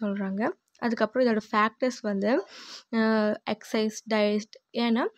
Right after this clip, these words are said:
அஹ், ஃபிசியா-, ஃபிசியாலஜிக்கல் மூலமா வந்து, அஹ், டிசீஸ்லேருந்து ப்ரிவென்ட் பண்றதுக்கோசரம் இது வந்து சொல்றாங்க. அப்புறம்,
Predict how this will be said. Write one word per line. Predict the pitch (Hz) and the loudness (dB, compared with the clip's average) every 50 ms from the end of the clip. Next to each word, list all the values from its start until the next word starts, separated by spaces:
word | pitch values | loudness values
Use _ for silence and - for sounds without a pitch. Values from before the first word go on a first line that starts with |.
| _ _ - - - - | _ _ -20 -20 -12 -4
அஹ், | 226 226 226 220 220 220 | -2 0 0 2 0 0
ஃபிசியா-, | - - 254 240 247 - 277 277 269 269 254 - - | 2 2 2 2 4 4 4 4 4 2 0 -4 -10
ஃபிசியாலஜிக்கல் | - - 262 240 - 285 277 277 277 247 233 240 226 254 233 220 | -4 -2 -2 0 4 4 6 6 6 4 2 0 0 2 2 4
மூலமா | 220 220 220 214 214 226 240 247 | 4 2 2 4 4 6 6 6
வந்து, | 233 220 208 208 254 370 466 - - | 6 6 4 4 4 4 2 -2 -6
அஹ், | - 233 226 220 220 | 0 4 4 4 6
டிசீஸ்லேருந்து | 202 226 220 254 254 247 247 240 226 220 226 277 277 | 4 4 2 2 0 0 0 0 0 2 2 2 2
ப்ரிவென்ட் | - 233 226 226 233 233 226 | 0 -2 0 2 2 2 2
பண்றதுக்கோசரம் | 240 226 214 202 208 214 202 202 208 202 - 330 381 | 0 0 0 -2 -2 -2 -2 -2 -2 -2 -2 -2 0
இது | 320 254 | 0 0
வந்து | 220 214 220 277 392 415 - | 0 0 0 0 0 0 -2
சொல்றாங்க. | - 214 214 202 214 202 196 196 196 202 202 208 208 _ _ - - - - - _ _ _ _ _ _ _ _ _ _ - - 311 330 _ _ _ - - _ _ | -2 -2 0 2 0 0 0 -2 -4 -4 -4 -6 -6 _ _ -6 -6 -6 -6 -8 _ _ _ _ _ _ _ _ _ _ -20 -20 _ _ _ _ _ -20 -20 _ _
அப்புறம், | - 254 247 - - 247 277 | -10 -10 -10 -8 -8 -8 -8